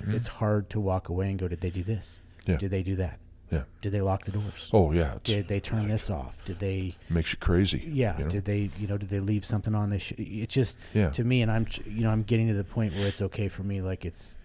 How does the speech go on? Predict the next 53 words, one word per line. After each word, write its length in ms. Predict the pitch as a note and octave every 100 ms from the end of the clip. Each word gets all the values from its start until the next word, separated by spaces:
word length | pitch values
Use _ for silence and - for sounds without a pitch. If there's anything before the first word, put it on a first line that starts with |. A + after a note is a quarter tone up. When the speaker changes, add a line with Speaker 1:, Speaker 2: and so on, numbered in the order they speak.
| -
Speaker 2:
this 260 | A2+ G#2+ -
is 60 |
stuff. 480 | F2 - D#2+ - - -
Like, 180 | E2+ -
it's, 300 | F#2 - -
Speaker 1:
Mm-hmm. 80 | F2
Speaker 2:
it's 160 | G#2+ G#2
a 40 |
thing. 300 | - F2+ C#2+ - - - -
Speaker 1:
Yeah. 180 | G#2+ D2+ - - - -
Speaker 2:
You 140 | G#2+
know, 140 | G2+ G2
Speaker 1:
Yeah. 80 | - F#2+
Speaker 2:
it, 60 | G2
somebody's 420 | - A2 G#2+ G#2
gonna 160 | A2+ G2+
manage 380 | F#2+ F2+ E2 E2+
it. 100 | - B2
There's 160 | G#2 G2
gonna 100 | F#2+
Speaker 1:
Mm-hmm. 40 | G#2
Speaker 2:
be 80 | G#2
mistakes 580 | G2 - F#2 F2+ - -
if 100 | F#2+
it's 140 | -
not 160 | F#2+ F#2+
intentional. 540 | F#2 - F#2 - F#2
Anyway, 360 | E3 C#3+ G2 G2 - -
that's 180 | - C#3+
a 80 | B2
whole, 240 | B2 B2 -
you 120 | E3
and 100 | F#3
I 100 | D3
could 180 | B2+ -
talk 300 | B2 A2+ -
for 340 | - G#2+ G2 F#2+ - - -
hours. 480 | - F#2+ F#2 - - - - -
Speaker 1:
Well, 220 | C3 - - - - - - -
keep 220 | D#3 C3+
the 120 | C3
adventure, 500 | G2 G2+ G2+ D#2+ - - - - -
you 100 | F2+
know, 60 |
Speaker 2:
Yes, 300 | F3 D#3+ -
Speaker 1:
in 140 | - A2
Speaker 2:
yes. 100 | A2
Speaker 1:
your 120 | G2+
life. 380 | G2 E2+ C2+ -
And 140 | - E2+
don't 200 | G#2 A2+
be 120 | A2+
afraid, 480 | G#2 - F#2 F#2